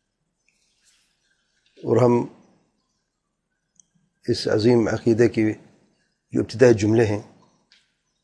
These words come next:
وہاں پر پہنچے ہیں۔ پچھلے درس میں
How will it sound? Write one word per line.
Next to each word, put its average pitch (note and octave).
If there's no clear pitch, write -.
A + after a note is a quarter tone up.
وہاں A#2
پر A2
پہنچے G2+
ہیں۔ A#2
پچھلے D3
درس C#3
میں C3+